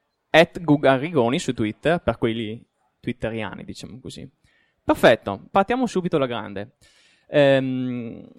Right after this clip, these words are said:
vedrete che il mio approccio all'email marketing è abbastanza diverso rispetto alla, a ciò che si trova in giro. Cioè, io s-, s-, ho un approccio molto concreto, orientato alla vendita, molto pratico, ok?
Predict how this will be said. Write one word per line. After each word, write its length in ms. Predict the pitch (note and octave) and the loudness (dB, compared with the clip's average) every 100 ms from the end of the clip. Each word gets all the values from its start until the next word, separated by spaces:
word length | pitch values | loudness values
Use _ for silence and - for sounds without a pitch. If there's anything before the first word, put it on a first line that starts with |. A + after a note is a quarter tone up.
| - - | -20 -2
vedrete 380 | E3+ A3+ F#3+ C3+ | 0 2 2 0
che 80 | |
il 80 | D3 | 2
mio 100 | D#3+ | 2
approccio 340 | F3 E3 F#3+ G#3 | 6 6 8 6
all'email 300 | F#3 D#3 D#3+ | 4 2 4
marketing 580 | C#3+ B2 B2+ A#2+ C3 D3+ | 4 4 0 -2 0 4
è 20 | |
abbastanza 560 | C#3 C3 - D3 E3 | 4 4 2 -2 2
diverso 640 | D#3+ C3 B2 A#2+ B2 B2 A#2 | 2 4 6 4 4 0 2
rispetto 500 | A#2 - A#2+ - A#2+ | 0 0 -2 2 2
alla, 400 | A#2 A#2 A2+ A2+ - _ _ _ | 4 2 0 -2 -8 _ _ _
a 120 | - C3 | -4 2
ciò 140 | C#3 | 4
che 140 | C#3 | 2
si 100 | B2+ | -2
trova 260 | B2+ B2 A#2+ | 2 4 4
in 100 | A#2+ | -2
giro. 280 | A#2+ A#2 A#2+ | 0 2 4
Cioè, 160 | D#3+ | 6
io 120 | C#3 E3 | 6 4
s-, 340 | - B2 C3 | 0 -10 -10
s-, 200 | C3 - | -10 -4
ho 280 | C#3 C3+ D#3+ | -2 2 4
un 80 | E3+ | 4
approccio 320 | F3 F3 C#3 | 4 2 4
molto 260 | D#3+ E3+ | 2 2
concreto, 1000 | E3+ C#3 C3+ C#3 C#3 - - C3+ C3+ C3 - | 2 0 -2 4 6 6 4 6 6 2 -10
orientato 520 | - C3 C3 C3+ B2+ | -4 -2 0 0 2
alla 100 | B2+ | 2
vendita, 500 | B2+ B2+ B2+ C3 C3 | 2 2 0 -2 -2
molto 340 | B2+ C3+ C3+ C3+ | 0 0 2 0
pratico, 720 | C3+ B2+ B2 C3 B2 B2+ B2+ - | 4 4 4 0 -2 0 0 -4
ok? 480 | A#2+ C3 B2 A#2+ | -4 2 2 2